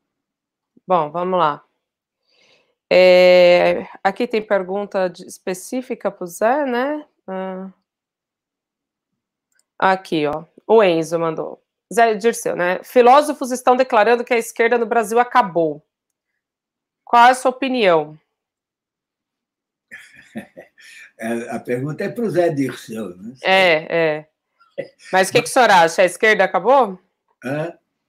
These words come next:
Speaker 2: A esquerda tá se reconstruindo, né? A,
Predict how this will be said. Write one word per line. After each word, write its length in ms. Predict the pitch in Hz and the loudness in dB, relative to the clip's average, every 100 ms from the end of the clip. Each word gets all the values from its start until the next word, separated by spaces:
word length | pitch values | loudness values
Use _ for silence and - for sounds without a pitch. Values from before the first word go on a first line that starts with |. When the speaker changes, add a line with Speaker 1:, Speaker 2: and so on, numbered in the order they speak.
| _ 175 | _ -8
Speaker 2:
A 40 | |
esquerda 440 | 165 - 226 262 262 | -6 -2 4 4 6
tá 260 | 254 233 | 4 2
se 180 | - 240 | 0 0
reconstruindo, 1120 | 196 254 247 247 240 - 247 196 151 120 113 | 2 0 2 0 -2 -8 -8 -6 -6 -8 -8
né? 240 | 139 165 131 - _ _ _ 135 | -12 -16 -20 -20 _ _ _ -20
A, 260 | - - | -18 -20